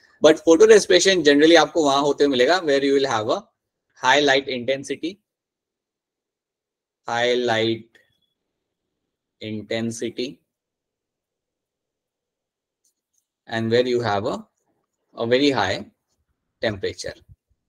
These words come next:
तो ये दो आपके, like,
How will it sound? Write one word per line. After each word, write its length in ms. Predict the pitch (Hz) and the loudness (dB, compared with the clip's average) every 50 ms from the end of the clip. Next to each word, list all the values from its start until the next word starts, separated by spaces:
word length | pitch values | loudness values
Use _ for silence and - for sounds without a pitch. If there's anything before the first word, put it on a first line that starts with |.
| _ _ _ _ _ _ _ _ _ _ _ _ _ _ _ _ _ _ _ _ _ _ _ _ _ _ _ _ _ _ _ _ _ _ _ _ _ _ _ _ _ _ _ _ _ _ | _ _ _ _ _ _ _ _ _ _ _ _ _ _ _ _ _ _ _ _ _ _ _ _ _ _ _ _ _ _ _ _ _ _ _ _ _ _ _ _ _ _ _ _ _ _
तो 80 | 156 151 | 2 2
ये 260 | 151 165 185 208 220 | 4 8 8 8 8
दो 200 | 214 196 196 202 208 180 160 | 8 8 6 8 8 8 6
आपके, 320 | 156 156 - _ - 180 180 180 175 | 4 4 0 _ 0 2 2 4 4
like, 420 | 170 170 165 170 165 160 - - | 4 4 4 2 0 -4 -4 -2